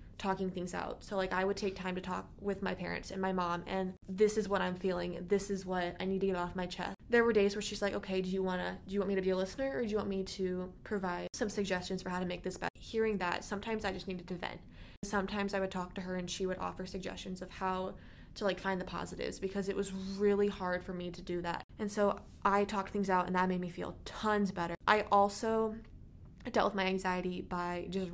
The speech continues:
like, like, talking. I was just able to get my words out, but I just, I just kept writing, and I was like, "This is how I feel," and I, like, put my energy into creating work that I was, I was proud of. And so I kind of used my anxiety to, like, motivate myself to do better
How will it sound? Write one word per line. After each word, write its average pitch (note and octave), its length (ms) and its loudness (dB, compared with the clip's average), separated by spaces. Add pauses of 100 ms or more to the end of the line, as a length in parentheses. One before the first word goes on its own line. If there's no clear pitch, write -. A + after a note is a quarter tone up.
(140)
like, G3 300 0
like, G#3 160 2
talking. G3 360 0
I F#3 100 2
was F#3 80 0
just F#3 200 -2
able F#3 200 0
to F#3+ 60 -2
get F#3 140 0
my F#3+ 160 4
words G3+ 320 4
out, G3+ 340 6
but F#3 100 0
I F#3 140 0
just, F3+ 260 -8
I F#3 80 -2
just - 280 -8
kept - 200 -8
writing, F#3+ 320 2
and F#3 80 -6
I - 40 -6
was - 100 -10
like, F3+ 160 -6
"This F#3 180 -6
is F#3+ 80 -6
how F#3+ 160 -2
I F#3 100 -2
feel," G3 380 0
and F#3 100 -2
I, F3+ 140 0
like, F#3 160 -4
put - 160 -6
my G3 100 0
energy G3 580 0 (520)
into G3+ 680 2
creating F#3 760 0 (240)
work F#3 340 0
that F#3+ 160 -4
I E3 160 -4
was, - 360 -6
I F3+ 40 -2
was F3+ 120 -4
proud - 300 0
of. - 120 -12
And G3 100 -6
so G3 140 -4
I F#3 140 2
kind F#3+ 240 -2
of F#3 180 -2
used G3 400 -2
my F3+ 300 -4 (460)
anxiety F3+ 560 0
to, F3 480 -4
like, F3+ 220 -8
motivate F3+ 320 0
myself F#3 400 -4
to F#3+ 100 -4
do F#3 140 0
better F3 400 -2